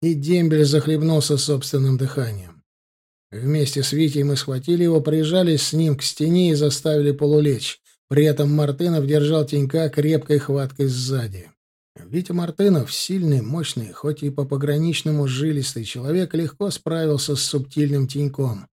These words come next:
Он не давал ему ни единой возможности выбраться из своей могучей хватки. Я осмотрелся, послушал тишину, а потом опустился на корточки рядом с ними. Тенек с зажатым ртом натужно дышал носом.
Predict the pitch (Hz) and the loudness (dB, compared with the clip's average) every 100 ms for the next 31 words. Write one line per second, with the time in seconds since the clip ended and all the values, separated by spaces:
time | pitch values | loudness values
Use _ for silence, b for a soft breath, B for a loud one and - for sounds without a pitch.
0 | _ _ _ _ 180 208 208 196 202 208 | _ _ _ _ -4 2 4 4 2 4
1 | 202 196 185 185 185 180 185 175 165 156 | 4 6 6 6 4 6 4 4 4 2
2 | 175 170 151 139 151 143 151 147 147 139 | 2 2 0 0 0 2 2 2 0 0
3 | 143 131 143 147 147 139 131 139 131 123 | -2 -2 0 2 2 0 0 -2 -4 -4
4 | 143 139 - - - _ _ _ _ _ | -2 -4 -6 -14 -20 _ _ _ _ _
5 | _ _ _ - 113 147 139 143 147 147 | _ _ _ -10 -2 0 0 0 -2 0
6 | 160 165 165 165 143 _ - 104 113 127 | 0 0 -4 -8 -10 _ -18 -14 -10 -8
7 | 131 123 135 - 139 160 147 131 139 156 | -8 -8 -8 -6 -4 0 0 -2 -2 0
8 | 151 143 139 - 165 147 151 147 139 156 | 0 0 -4 -2 0 0 0 -2 0 0
9 | 147 147 - 151 147 147 143 131 151 151 | 0 -4 -2 -2 0 0 -2 -2 -2 0
10 | 120 92 - _ _ _ _ _ _ - | 0 -4 -14 _ _ _ _ _ _ -8
11 | 123 156 180 170 143 131 151 143 156 151 | -2 0 0 0 0 2 2 2 0 0
12 | 143 135 160 156 147 135 - 165 139 147 | -2 0 2 2 2 0 -2 -2 0 0
13 | 139 135 147 147 151 147 123 101 85 | 0 -2 0 2 2 2 0 -4 -12